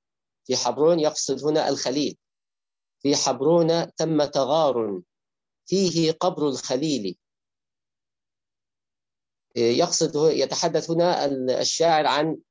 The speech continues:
مدينة الخليل التي يوجد فيها مغارة المكفيلة التي هي موجودة أسفل المسجد الإبراهيمي، وفيها قبور الأنبياء،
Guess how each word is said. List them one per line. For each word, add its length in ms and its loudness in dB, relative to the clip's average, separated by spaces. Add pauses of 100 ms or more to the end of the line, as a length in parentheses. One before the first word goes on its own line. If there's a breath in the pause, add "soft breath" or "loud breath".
(580)
مدينة 380 2 (100)
الخليل 500 0
التي 320 -2
يوجد 260 2
فيها 460 2 (120)
مغارة 640 0 (380)
المكفيلة 960 0 (920)
التي 400 -2
هي 60 4
موجودة 480 0
أسفل 440 -4
المسجد 800 -4
الإبراهيمي، 880 0 (1040)
وفيها 1080 0 (1000)
قبور 580 0
الأنبياء، 600 -2